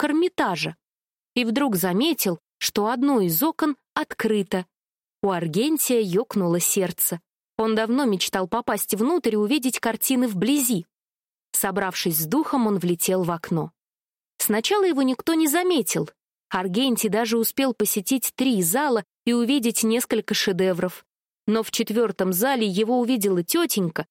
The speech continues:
одна из тех, что сидит на стульчике, и запричитала: «Ой, ворона, ворона!» Аргеша попытался было вежливо объяснить, что он не ворона, а грач,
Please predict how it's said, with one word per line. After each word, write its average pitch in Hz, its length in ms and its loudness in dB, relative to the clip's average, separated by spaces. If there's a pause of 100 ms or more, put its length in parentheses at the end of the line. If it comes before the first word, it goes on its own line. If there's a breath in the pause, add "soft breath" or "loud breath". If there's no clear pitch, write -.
(140)
одна 285 320 0
из 349 120 0
тех, 269 200 0
что - 180 -2
сидит 247 360 0
на 202 140 0
стульчике, 330 600 0 (240)
и 277 200 2
запричитала: 190 960 0 (440)
«Ой, 220 480 2
ворона, 294 720 2
ворона!» 294 720 0 (600)
Аргеша 196 540 0
попытался 214 580 -2
было 202 220 2
вежливо 185 540 0
объяснить, 214 720 0
что - 280 -2
он 196 160 2
не 196 100 2
ворона, 254 560 0
а - 20 0
грач, 277 480 -2